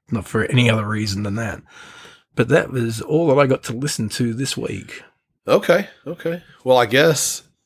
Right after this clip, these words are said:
Speaker 2: now it's time for a little bit of what they call audience participation. And we've got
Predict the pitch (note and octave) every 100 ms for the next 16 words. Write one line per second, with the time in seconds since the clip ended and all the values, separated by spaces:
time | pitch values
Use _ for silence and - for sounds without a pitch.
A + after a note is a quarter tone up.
0 | _ _ _ _ A2 A#2 A2+ - A2+ A#2
1 | A2+ G2 G2 G#2 G2+ G2 F#2+ G2+ G2 F#2+
2 | G2+ F#2 A2+ A#2+ _ _ _ _ G#2 G#2+
3 | A#2+ C#3 C#3+ - - - - F#2+ F2+ -
4 | - F#2 F#2 F2+ - C3+ D#3 _ _ _
5 | _ _ _ - _ _ _ - F2+ F#2
6 | F#2 F#2+ G#2 F#2+ A2 G2+ G2